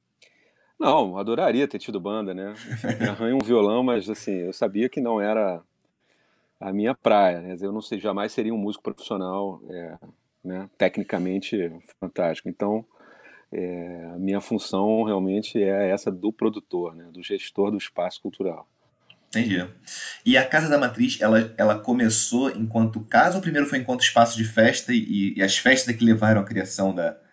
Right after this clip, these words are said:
Speaker 2: da Casa da Matriz? Como é que foi esse, esse começo?
Speaker 1: Então, na verdade, era uma ocupação artística com, com várias expressões.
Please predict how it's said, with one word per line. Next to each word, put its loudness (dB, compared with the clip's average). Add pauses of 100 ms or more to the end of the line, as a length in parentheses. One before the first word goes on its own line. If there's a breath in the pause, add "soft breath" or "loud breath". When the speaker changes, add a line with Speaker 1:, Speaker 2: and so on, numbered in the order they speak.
(140 soft breath)
Speaker 2:
da 0
Casa 4
da 2
Matriz? -4
Como -6
é 0
que -6
foi -2
esse, -8
esse -10
começo? -6 (2000)
Speaker 1:
Então, 2
na 4
verdade, 2
era 4
uma 4
ocupação 2
artística -2 (180)
com, -10
com -8
várias 4
expressões. -2